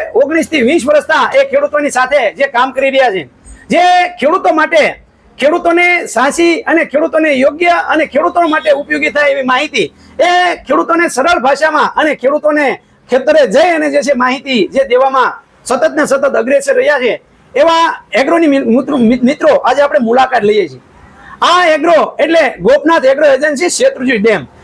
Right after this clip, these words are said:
મિત્રો, આ વિસ્તારની અંદર ખૂબ કહેવાય કે બે હજાર પાંચ થી એ ખેડૂત મિત્રો માટે એ કામ કરી રહ્યા છે. ખેડૂતોને ક્યારેય પણ જે છે આ એગ્રો ઉપરથી એ વધારાની દવા એ ખેડૂતો સુધી પહોંચાડવામાં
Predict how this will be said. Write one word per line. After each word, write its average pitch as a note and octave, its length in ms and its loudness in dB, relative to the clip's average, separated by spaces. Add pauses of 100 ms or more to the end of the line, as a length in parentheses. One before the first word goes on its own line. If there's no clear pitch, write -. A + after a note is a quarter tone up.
(140)
મિત્રો, C#4+ 200 -2 (760)
આ F4 200 2
વિસ્તારની F4 500 0
અંદર D#4 400 0 (220)
ખૂબ G4+ 340 -2 (380)
કહેવાય F4 240 0
કે F#4 100 -2
બે D4 200 0
હજાર F4 540 2 (140)
પાંચ E4 220 2
થી E4+ 420 -2 (100)
એ E4+ 160 2
ખેડૂત D4 300 -2
મિત્રો D4 240 0
માટે D4+ 260 0
એ C#4 360 0
કામ C#4 280 -2
કરી C4 200 -2
રહ્યા A#3+ 240 0
છે. D3+ 100 -8 (680)
ખેડૂતોને E4+ 480 0
ક્યારેય D#4+ 440 0
પણ F#4+ 220 0
જે D#4+ 140 0
છે D4 220 4
આ D4+ 440 0
એગ્રો C#4+ 240 2
ઉપરથી D#4 440 0 (340)
એ F4 300 2
વધારાની D#4+ 460 0
દવા D4 520 0
એ D#5 100 0
ખેડૂતો C#5+ 340 0
સુધી C#4+ 220 -2
પહોંચાડવામાં C#4 680 0